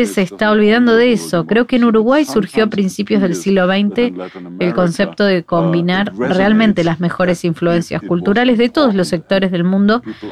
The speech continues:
Speaker 2: are
Speaker 1: para
Speaker 2: forgetting,
Speaker 1: lograr un
Speaker 2: uh,
Speaker 1: desarrollo
Speaker 2: that,
Speaker 1: económico
Speaker 2: um, um,
Speaker 1: estable
Speaker 2: Uruguay, I think,
Speaker 1: y
Speaker 2: came up in the beginning of the
Speaker 1: también
Speaker 2: twentieth century with the
Speaker 1: político,
Speaker 2: concept of Arianism,
Speaker 1: democrático.
Speaker 2: of really combining the best cultural influences from all sectors of the world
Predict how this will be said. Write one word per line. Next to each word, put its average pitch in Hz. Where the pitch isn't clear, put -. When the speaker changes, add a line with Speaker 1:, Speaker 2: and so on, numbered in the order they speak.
Speaker 2:
are 214
Speaker 1:
para 190
Speaker 2:
forgetting, 180
Speaker 1:
lograr 180
un 196
Speaker 2:
uh, -
Speaker 1:
desarrollo 180
Speaker 2:
that, 190
Speaker 1:
económico 170
Speaker 2:
um, -
um, -
Speaker 1:
estable 233
Speaker 2:
Uruguay, 95
I 82
think, 85
Speaker 1:
y 185
Speaker 2:
came 170
up 170
in 160
the -
beginning -
of -
the -
Speaker 1:
también 190
Speaker 2:
twentieth 180
century 170
with -
the -
Speaker 1:
político, 220
Speaker 2:
concept 208
of -
Arianism, 220
Speaker 1:
democrático. 165
Speaker 2:
of 95
really 107
combining 101
the 90
best -
cultural 104
influences 90
from 82
all 82
sectors -
of -
the 82
world 76